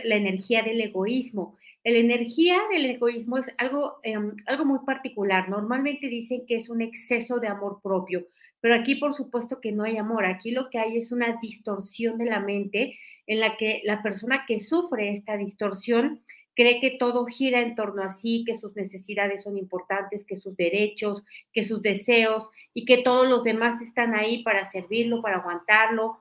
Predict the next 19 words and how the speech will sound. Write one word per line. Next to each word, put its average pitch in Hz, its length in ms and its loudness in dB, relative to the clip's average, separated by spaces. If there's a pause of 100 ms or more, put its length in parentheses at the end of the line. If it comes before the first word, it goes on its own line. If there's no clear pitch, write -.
(140)
o 220 220 0
para 208 340 6
proveerlo. 196 800 2 (320)
Entonces, 220 580 -2
una 247 220 2
relación 233 680 2
basada 202 640 0
en, 190 320 -4 (100)
en 185 200 -4
donde 190 520 0
alguna 214 320 -2
de 240 80 0
las 202 220 -4
dos 202 160 -8
personas 214 580 -8 (400)
tiene 220 400 0
este, 208 720 0 (160)
este 233 340 -2
síntoma 285 840 -4